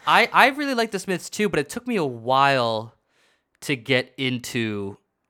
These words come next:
the Smiths because when I first started really getting into music, um, m-, like, Morrissey, the vocalist of Morrissey, was, like, pretty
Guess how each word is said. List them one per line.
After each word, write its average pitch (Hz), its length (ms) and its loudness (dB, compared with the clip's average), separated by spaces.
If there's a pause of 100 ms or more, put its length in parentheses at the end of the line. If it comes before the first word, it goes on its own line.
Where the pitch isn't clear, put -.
(220)
the 117 100 -10
Smiths 120 540 -6 (540)
because 131 880 0 (240)
when 143 160 -6
I 180 140 2
first 156 380 -6
started 123 340 -6
really 131 200 -2
getting 120 260 -4
into 110 200 -10
music, 110 560 -8 (1120)
um, 104 640 -2
m-, 123 220 -10
like, 120 400 -6 (160)
Morrissey, 127 880 -2 (640)
the 117 80 -12
vocalist 127 400 -4
of 107 80 -12
Morrissey, 107 460 -10
was, 104 240 -10
like, 104 240 -6 (220)
pretty 127 360 -6